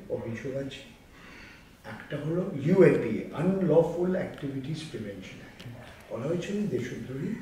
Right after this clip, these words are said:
উনি এবং ওনার সঙ্গে আরও অনেক কয়েকজন মিলে তারা দু হাজার উনিশের লোকসভা নির্বাচনকে কোনোভাবে তার উপরে একটা প্রভাব, মানে, ওরা একটা influence করতে চেষ্টা করেছে। তাই,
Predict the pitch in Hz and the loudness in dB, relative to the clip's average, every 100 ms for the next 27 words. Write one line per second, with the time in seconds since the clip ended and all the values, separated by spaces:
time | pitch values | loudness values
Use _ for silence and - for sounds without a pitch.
0 | - - - - - 156 151 190 185 160 | -10 -18 -20 -20 -6 -2 4 8 8 8
1 | 156 135 131 - - 127 127 131 123 127 | 6 4 4 -2 -4 -2 2 4 4 2
2 | 120 117 117 - - 110 107 - 117 110 | 2 0 -2 -8 -6 -4 -4 -4 -4 -2
3 | 110 - 269 - - - - - - - | 0 0 0 -4 -10 -16 -20 -18 -20 -20
4 | - - 127 151 165 165 165 - - - | -14 -4 4 6 8 8 4 0 -10 -16
5 | - 127 151 160 151 156 165 - 165 135 | -12 -2 4 6 6 6 4 4 4 4
6 | 123 127 127 139 147 143 127 120 117 120 | 2 0 -2 -4 -2 0 -2 -2 -4 -4
7 | 139 139 226 - - - - - - - | -6 -2 -2 -4 -10 -16 -20 -20 -20 -20
8 | - - - - 339 370 - 208 214 254 | -20 -20 -20 -2 6 8 8 6 8 8
9 | 254 208 220 - 202 190 - - - - | 8 6 6 6 4 2 0 -4 -6 -8
10 | - - - - - - - - 185 220 | -12 -16 -20 -20 -20 -20 -20 -4 2 6
11 | 214 233 - - - - - - - - | 8 6 4 -4 -12 -16 -18 -20 -20 -20
12 | - - - - - - 214 - 214 226 | -20 -20 -20 -20 -18 -8 -8 0 6 8
13 | - 208 156 - - - - - - - | 8 4 4 0 -6 -10 -14 -16 -16 -16
14 | - - - - - 208 - | -18 -18 -16 -2 4 4 4